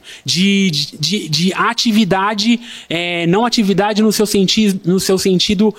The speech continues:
estrutural, mas atividade na minha vida cristã diária, na minha pregação diária. Nós, se nós continuarmos aqui, ou se nós em breve estivermos lá,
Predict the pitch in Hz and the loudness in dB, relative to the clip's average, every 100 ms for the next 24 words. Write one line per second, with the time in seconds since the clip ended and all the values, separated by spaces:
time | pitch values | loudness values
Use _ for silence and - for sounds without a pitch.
0 | - - 185 233 233 220 214 220 190 190 | -6 -4 -2 0 2 2 2 0 0 -2
1 | 220 208 185 214 220 220 220 240 180 226 | -2 0 0 0 2 2 2 0 2 2
2 | 262 262 240 - 240 220 220 214 135 - | 4 2 0 2 2 4 2 0 -6 -10
3 | _ _ _ - 170 214 247 - 233 226 | _ _ _ -4 0 2 0 0 0 0
4 | - 240 247 180 170 123 - _ _ _ | 0 2 2 2 2 -2 -6 _ _ _
5 | _ _ _ _ _ _ _ _ _ _ | _ _ _ _ _ _ _ _ _ _
6 | _ _ _ _ _ - 151 214 247 - | _ _ _ _ _ -2 0 2 0 -4
7 | - - 208 214 233 - 247 240 247 254 | -8 -6 0 0 0 0 0 2 2 0
8 | 269 269 262 269 - _ - 196 226 220 | 0 0 -2 -4 -12 _ -4 0 2 2
9 | 233 - - - - - _ 196 202 220 | 0 -2 -10 -20 -20 -20 _ -2 0 2
10 | 226 226 220 226 214 208 196 208 - | 2 2 2 2 2 2 0 -2 -10